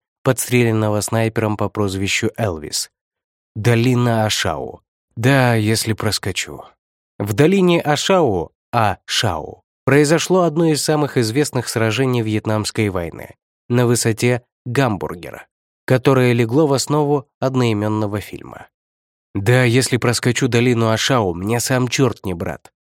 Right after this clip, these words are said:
Майкл видит, как М О Денглер пританцовывает по узкой и крутой горной тропке,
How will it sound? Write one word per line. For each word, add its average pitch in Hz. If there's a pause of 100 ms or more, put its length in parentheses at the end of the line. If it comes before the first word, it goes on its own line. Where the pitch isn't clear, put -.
(140)
Майкл 147
видит, 131
как -
М 113
О 113
Денглер 123 (220)
пританцовывает 127
по -
узкой 131
и -
крутой 117
горной 110
тропке, -